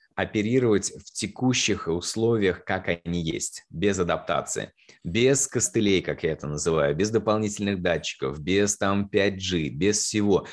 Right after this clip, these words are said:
Вот как она есть, машина выходит на дорогу и поехала. То есть и они не зависят, а, от, э, клауда, не зависят ни от чего. То есть она, у нее зашита, а, H D-карта местности, по которой она ездит,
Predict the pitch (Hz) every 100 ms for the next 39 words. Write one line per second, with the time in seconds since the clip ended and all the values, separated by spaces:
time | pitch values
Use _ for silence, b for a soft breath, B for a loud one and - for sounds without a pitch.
0 | B B 107 107 143 143 120 113 110 92
1 | 73 73 90 - 95 90 90 92 76 73
2 | 80 107 127 160 165 165 b b _ _
3 | - 127 143 - 107 90 71 - 50 50
4 | - _ - 82 78 - - 101 92 98
5 | 135 120 120 113 95 107 - 101 - 78
6 | 80 78 90 92 82 85 80 76 92 95
7 | 123 147 127 90 87 90 90 - 87 80
8 | 104 127 143 90 80 87 87 B B B
9 | - 101 104 104 104 - 135 131 151 143
10 | - 92 87 85 80 - 95 101 101 101
11 | 95 82 - 80 85 82 117 - 143 143
12 | 143 143 135 135 127 123 127 123